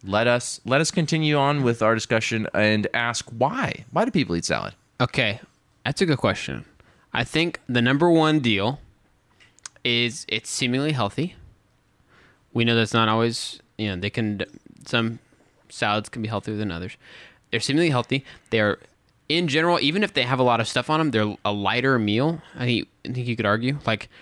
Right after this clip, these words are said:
Speaker 2: they're just, like, less dense. There's not as much going on compared to, like,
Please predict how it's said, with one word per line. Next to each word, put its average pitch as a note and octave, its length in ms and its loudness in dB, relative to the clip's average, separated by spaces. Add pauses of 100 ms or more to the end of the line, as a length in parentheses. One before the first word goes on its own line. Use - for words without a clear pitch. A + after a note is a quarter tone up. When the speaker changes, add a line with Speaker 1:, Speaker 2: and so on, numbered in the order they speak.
(160)
Speaker 2:
they're B2 80 -6
just, A2+ 160 -2
like, A2+ 180 -2
less A#2 320 -2
dense. B2 680 -2
There's G#2+ 440 -2
not A#2+ 320 2
as A2 100 -6
much A#2+ 320 -2
going A#2 260 2
on A#2 260 2
compared A#2 360 0
to, G#2+ 60 -4
like, G2 220 -6